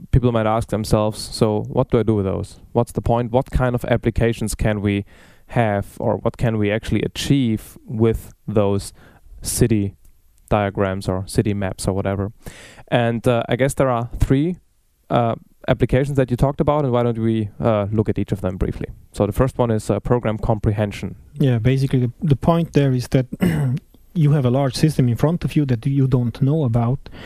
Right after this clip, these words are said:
Speaker 2: and you must get some kind of bearing of the system. You must understand what the system is all about.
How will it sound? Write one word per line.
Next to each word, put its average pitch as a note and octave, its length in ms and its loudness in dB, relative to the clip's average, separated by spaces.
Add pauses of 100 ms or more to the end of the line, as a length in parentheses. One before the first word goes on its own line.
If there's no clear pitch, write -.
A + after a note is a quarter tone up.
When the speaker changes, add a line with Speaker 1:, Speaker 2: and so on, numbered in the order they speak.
(200)
Speaker 2:
and A#2 140 0
you C#3 80 2
must D3+ 260 0
get C3+ 200 0
some D#3 220 2
kind C#3+ 220 2
of B2+ 200 -2
bearing C3 800 2
of B2 120 -4
the B2+ 100 -2
system. - 420 0
You B2+ 120 2
must C3 200 0
understand C3+ 680 0
what C3+ 160 0
the - 80 -12
system D3 340 0
is B2+ 80 2
all C3 120 2
about. A#2 320 0